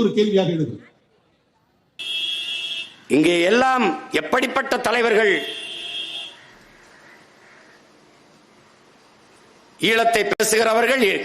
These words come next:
Speaker 2: கருணாநிதிக்கு எதிராக கொண்டாந்து நிறுத்துவார்கள். இந்தியாவை, காங்கிரஸை விமர்சிப்பார்கள். இந்தியாவிற்கும் இந்த போருக்கும் என்ன சம்பந்தம் கேட்பது யார்?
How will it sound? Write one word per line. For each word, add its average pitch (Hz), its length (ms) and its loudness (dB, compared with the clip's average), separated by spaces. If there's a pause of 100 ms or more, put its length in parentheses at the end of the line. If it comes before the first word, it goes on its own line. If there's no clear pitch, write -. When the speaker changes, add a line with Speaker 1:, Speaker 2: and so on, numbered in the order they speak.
(220)
Speaker 2:
கருணாநிதிக்கு 277 680 0
எதிராக 220 400 2
கொண்டாந்து 185 440 4
நிறுத்துவார்கள். 151 640 2 (2250)
இந்தியாவை, 254 680 2 (580)
காங்கிரஸை 269 580 2
விமர்சிப்பார்கள். 147 800 2 (1500)
இந்தியாவிற்கும் 285 640 2
இந்த 247 100 2 (100)
போருக்கும் 262 420 2
என்ன 277 120 2 (120)
சம்பந்தம் 269 500 4 (480)
கேட்பது 294 340 2
யார்? 339 340 0